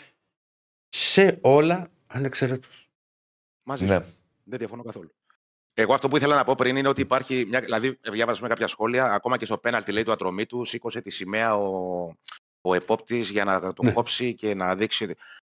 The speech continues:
Speaker 2: Ο ίδιος επόπτης έκοψε στο πρώτο ημίχρονο μια πεντακάθαρη ευκαιρία του Άμραμπατ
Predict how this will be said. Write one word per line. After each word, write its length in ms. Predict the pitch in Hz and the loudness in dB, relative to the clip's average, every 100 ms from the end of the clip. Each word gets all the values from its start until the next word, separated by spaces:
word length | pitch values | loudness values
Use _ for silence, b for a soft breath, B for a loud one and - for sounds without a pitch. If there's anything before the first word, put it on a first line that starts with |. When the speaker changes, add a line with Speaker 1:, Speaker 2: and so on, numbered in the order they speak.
| - | -12
Speaker 2:
Ο 160 | 185 175 | 0 2
ίδιος 200 | 175 123 | 4 0
επόπτης 460 | - 117 185 175 | 0 0 2 0
έκοψε 340 | - 170 165 131 | 0 0 0 0
στο 100 | 135 | -2
πρώτο 160 | 147 | 2
ημίχρονο 500 | 131 139 120 110 90 107 | 2 2 0 2 0 0
μια 140 | 143 | 0
πεντακάθαρη 480 | 135 117 120 127 113 | 0 0 -2 0 -2
ευκαιρία 300 | - 107 120 | 0 0 0
του 120 | 110 | 0
Άμραμπατ 440 | 101 98 90 87 | 2 0 0 -2